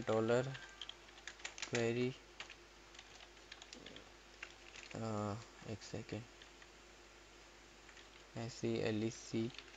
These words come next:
T select star from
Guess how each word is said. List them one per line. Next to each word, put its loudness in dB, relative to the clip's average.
T 8
select 4
star 4
from 4